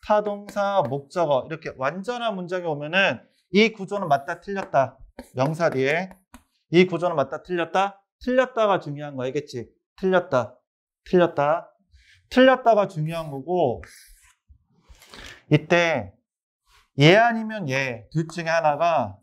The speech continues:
is, then they 또는 them, it.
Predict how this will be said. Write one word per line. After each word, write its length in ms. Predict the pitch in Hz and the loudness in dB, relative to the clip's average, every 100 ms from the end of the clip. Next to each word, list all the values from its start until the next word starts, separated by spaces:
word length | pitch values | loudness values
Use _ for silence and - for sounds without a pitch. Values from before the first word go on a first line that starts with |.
| _ _ _ _ - 127 | _ _ _ _ -12 -2
is, 280 | 147 131 - _ _ - _ _ - _ _ _ - - 143 | -2 -2 -8 _ _ -20 _ _ -20 _ _ _ -12 -12 -8
then 260 | - 143 277 | 0 0 0
they 680 | - 131 127 151 175 202 - - - - - _ _ | -10 -8 -2 0 0 -2 -6 -20 -20 -20 -20 _ _
또는 300 | 151 151 139 | 0 0 0
them, 460 | 120 139 143 117 95 - - - _ _ - - _ _ _ _ - - - | -4 -4 -2 -4 -6 -18 -20 -20 _ _ -20 -20 _ _ _ _ -8 -8 -4
it. 200 | 151 135 | 2 2